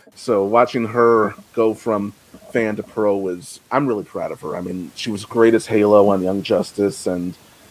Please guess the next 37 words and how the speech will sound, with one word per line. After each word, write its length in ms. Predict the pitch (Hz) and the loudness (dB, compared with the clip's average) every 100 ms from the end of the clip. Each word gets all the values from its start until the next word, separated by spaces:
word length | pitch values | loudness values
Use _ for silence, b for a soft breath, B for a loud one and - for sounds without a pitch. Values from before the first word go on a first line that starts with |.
| - | -12
Cassandra 400 | - - 104 101 | -6 -2 -2 -4
Savage 540 | - 104 98 98 - 101 | -2 2 2 2 -2 -4
and 40 | |
about 220 | 82 - | -6 -8
sixteen 420 | - 117 - 98 | -8 -8 -8 -10
other 200 | - - | -8 -12
characters 420 | - 71 - 76 - | -10 -8 -8 -10 -10
she 120 | - | -10
plays 420 | - 78 82 107 | -6 -4 -4 -4
there. 260 | 90 90 85 | -2 -2 -4
And 300 | 73 78 - B B B - | -8 -12 -16 B B B -6
I 80 | 104 | 0
know 100 | 107 | 0
she 120 | 104 | 0
was 140 | 113 104 | -2 0
on 180 | 101 92 | -2 0
Voltron. 880 | 101 104 - 113 101 101 101 101 95 | 0 0 -2 0 2 2 2 0 -2
Uh, 260 | 90 90 - B B B | -4 -6 -8 B B B
she 140 | - | -6
was 140 | 120 120 | -4 -2
in 60 | |
an 80 | 117 | 0
episode 340 | 113 110 135 110 | 0 -2 -6 -4
of 80 | |
the, 120 | 107 101 107 | -4 -6 -6
of 120 | 98 | -8
the 60 | |
Lucifer 480 | 90 101 98 - 110 | -8 -8 -10 -6 -6
T 220 | - 110 | -4 -6
V 180 | 95 107 | -2 -2
show. 340 | 92 110 104 98 | 0 4 4 2
She's 300 | 143 120 107 | 0 -2 2
really 280 | 123 123 | 4 4
been 140 | 104 104 | 4 2
getting 300 | 101 82 92 | 0 0 -4
around, 420 | 90 87 80 78 | -4 -4 -6 -8
and 320 | 87 76 - | -8 -10 -16